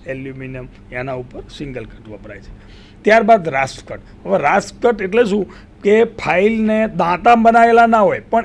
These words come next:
એવા અણી જેવા ટપકા મૂકેલા હોય મેટલના અને હાઈ હાર્ડન કરેલી હોય, હાઈ, હાઈ, આ, હાર્ડન અને ટેમ્પરિંગ કરેલી ફાઇલ.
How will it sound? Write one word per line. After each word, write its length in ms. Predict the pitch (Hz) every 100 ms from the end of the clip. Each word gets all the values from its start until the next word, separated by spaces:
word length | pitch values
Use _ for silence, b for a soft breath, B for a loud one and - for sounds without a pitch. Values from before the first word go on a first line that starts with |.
| -
એવા 400 | 185 214 226 226 - -
અણી 320 | 202 254 269
જેવા 420 | 202 220 214 220
ટપકા 600 | 220 - 185 - - 320
મૂકેલા 400 | 202 185 180 156
હોય 120 | 120
મેટલના 540 | 110 165 147 147 120 104 B B
અને 140 | 160 165 -
હાઈ 240 | 165 220
હાર્ડન 640 | - 107 135 165 226 247
કરેલી 560 | 226 202 196 202 208 226 -
હોય, 200 | 151 190
હાઈ, 320 | 139 117 147
હાઈ, 240 | 139 123 170 - -
આ, 140 | 127 120 - - - - - -
હાર્ડન 460 | 113 147 190 294 392 B B -
અને 120 | 170
ટેમ્પરિંગ 600 | 185 185 170 160 180 185
કરેલી 320 | 180 160 156 147
ફાઇલ. 240 | 120 117